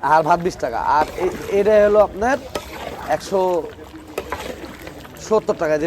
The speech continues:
রেগুলার, এই যে পাঁচ পিস। হ্যাঁ, একশো সত্তর। আপনার এখানে আপনার হলো কেউ যদি শুকনা ভাজা মাংস খাবে, কালা ভুনা ঝোল নিলে দিতে পারবে, যে এখানে কালা ভুনা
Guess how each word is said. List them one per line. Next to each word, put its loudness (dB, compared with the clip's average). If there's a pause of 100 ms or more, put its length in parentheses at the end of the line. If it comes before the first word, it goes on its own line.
রেগুলার, 2
এই -6
যে -2 (160)
পাঁচ 0
পিস। -12 (320)
হ্যাঁ, -2
একশো -6
সত্তর। 2
আপনার 0
এখানে 2 (120)
আপনার 0
হলো 4 (360)
কেউ 4
যদি -4
শুকনা 0
ভাজা 4
মাংস -2 (200)
খাবে, 0 (400)
কালা 4
ভুনা 2
ঝোল -2
নিলে -2
দিতে -2
পারবে, 0
যে 2
এখানে 0
কালা 6
ভুনা 2